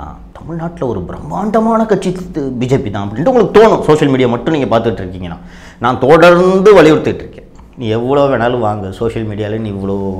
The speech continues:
லைக்ஸை வாங்கு, ரீட்வீட்ஸை வாங்கு, இதை வாங்கு, எல்லாத்தையும் வாங்கு, ஓட்டா வருதா?" இதையும் நான் சொல்லிட்டேன். கூட்டத்துக்கு ஒரு பொதுக்கூட்டம் நடத்தி, அந்த கூட்டத்துல வந்து இவ்வளோ பேர் வந்திருந்தாங்க, செம்ம க்ரௌடுன்றதையும் நான் ஒத்துக்க மாட்டேன்னு சொல்லிட்டேன். ஏன்னா, இன்னைக்கு எல்லாரும் ரொட்டேஷன்ல தான் வாடகைக்கு போறாங்க எங்க பொதுக்கூட்டங்களுக்கு.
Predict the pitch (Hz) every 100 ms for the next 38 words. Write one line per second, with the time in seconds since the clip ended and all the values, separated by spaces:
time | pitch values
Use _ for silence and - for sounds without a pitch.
0 | 95 101 101 107 95 95 95 95 98 98
1 | 95 98 92 87 90 92 87 98 90 90
2 | 87 90 101 117 120 113 170 127 117 82
3 | - - - - - - 127 180 196 196
4 | 185 160 135 117 95 95 143 190 220 214
5 | 185 170 - 101 - - 339 220 - 185
6 | 156 131 123 165 185 160 143 135 156 143
7 | 147 156 139 135 120 143 123 147 147 123
8 | 135 170 143 139 131 110 - 123 151 143
9 | 156 170 180 190 262 254 - 208 170 156
10 | 170 120 107 117 156 139 156 180 175 185
11 | 269 - - - - 147 202 190 185 165
12 | 165 156 160 117 117 101 92 - - -
13 | - - 139 135 135 156 160 147 131 107
14 | 90